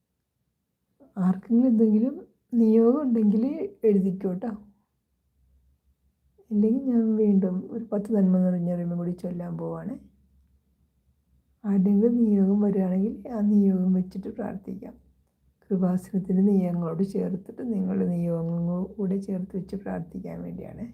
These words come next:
സ്വർഗസ്നായ ഞങ്ങളുടെ പിതാവേ, അങ്ങയുടെ നാമം പൂജിതമാകണമേ. അങ്ങയുടെ രാജ്യം വരണമേ. അങ്ങയുടെ തിരുമനസ് പ്രവർത്തിക്കപ്പെടുന്ന ഭൂമിയിലുമാകണമേ.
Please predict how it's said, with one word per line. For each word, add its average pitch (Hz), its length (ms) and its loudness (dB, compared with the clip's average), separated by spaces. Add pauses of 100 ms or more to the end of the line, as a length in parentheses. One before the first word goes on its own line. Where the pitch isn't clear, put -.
(1400)
സ്വർഗസ്നായ 214 560 -2
ഞങ്ങളുടെ 190 280 -4
പിതാവേ, 185 400 -4 (320)
അങ്ങയുടെ 226 280 0
നാമം 190 280 2
പൂജിതമാകണമേ. 175 760 -4
അങ്ങയുടെ 180 260 -6
രാജ്യം 180 460 -6
വരണമേ. 180 400 -8
അങ്ങയുടെ 175 220 -4
തിരുമനസ് 175 460 -2
പ്രവർത്തിക്കപ്പെടുന്ന 196 640 -4
ഭൂമിയിലുമാകണമേ. 175 880 -2